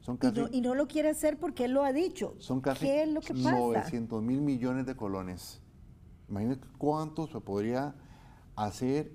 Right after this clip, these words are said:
Speaker 1: en infraestructura, equipamiento, tecnología, recurso humano. Y si ustedes ven, y pueden, pueden ahí revisar en, en internet, prácticamente era el mismo discurso que tenía don, don Rodrigo Chávez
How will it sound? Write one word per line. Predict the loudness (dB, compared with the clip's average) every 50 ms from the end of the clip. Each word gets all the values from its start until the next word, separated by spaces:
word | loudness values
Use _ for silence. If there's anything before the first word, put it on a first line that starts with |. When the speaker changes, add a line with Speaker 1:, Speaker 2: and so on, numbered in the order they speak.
| -16 -8 -2
Speaker 1:
en | 0 0
infraestructura, | 0 0 -2 -6 -6 -6 -8 -8 -4 -2 0 0 0 0
equipamiento, | -4 -6 -8 -6 -2 -2 -2 -2 -2 -4 -6
tecnología, | -6 -6 -6 -4 -6 -6 -4 -4 -4 -4
recurso | -4 -6 -6 -6 -6 -6 -6 -6 -6 -4
humano. | -4 -4 -4 -4 -6 -8 -12 -14 -18 -20 -20 -20 -20 -20 -20 -20 -20 -20 -20 -20 -18 -10 -6
Y | -6 -4
si | -4 -6
ustedes | -4 0 2 2 2 2 2
ven, | 2 0 0 -2 -6 -8 -10 -10 -8
y | -6 -6 -6 -6
pueden, | -6 -4 -4 -4 -2 -4 -6 -8
pueden | -4 0 0 0 0 0 0
ahí | 0 0 0 -2 -2 -4 -4 -6 -6 -8 -6
revisar | -6 -6 -6 -4 -4 -2 -2 -2
en, | 0 -2 -2 -4 -4
en | -4 -2 -2
internet, | -2 -2 -2 -4 -6 -6 -4 -4 -4 -6 -8 -12 -20 -20 -20 -20 -20 -18 -10
prácticamente | -10 -6 -2 0 0 0 0 0 0 -2
era | -2
el | 0
mismo | -2 0 0 0 0
discurso | -2 -2 -4 -6 -4 -4 -6
que | -8 -10
tenía | -10 -8 -6 -4 -4
don, | -2 -4 -4 -4
don | -4 -4 -4 -2
Rodrigo | -4 -4 -4 -2 -2 0 -2 -2
Chávez | -2 -4 -6 -6 -6 -8 -8 -10 -16